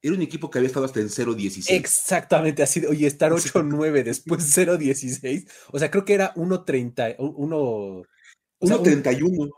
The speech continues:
Speaker 2: un ganado, treinta y un perdidos, ¿no? A lo
Speaker 1: En
Speaker 2: largo
Speaker 1: dos
Speaker 2: de dos
Speaker 1: años.
Speaker 2: temporadas. Sí, sí, sí. <laughs>
Speaker 1: Sí, la del uno quince y la del cero dieciséis.
Speaker 2: Ajá.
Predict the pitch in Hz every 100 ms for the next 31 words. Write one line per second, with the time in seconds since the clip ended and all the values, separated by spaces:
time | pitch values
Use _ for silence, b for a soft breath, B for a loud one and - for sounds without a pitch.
0 | - 170 185 190 180 170 170 175 139 135
1 | 131 160 - 160 143 160 156 113 110 139
2 | 185 123 139 143 139 147 131 139 127 120
3 | 123 143 90 - 139 139 143 - 165 139
4 | - - _ - - - 165 131 120 147
5 | 170 170 151 170 143 113 113 127 120 120
6 | 127 165 156 - - 165 226 165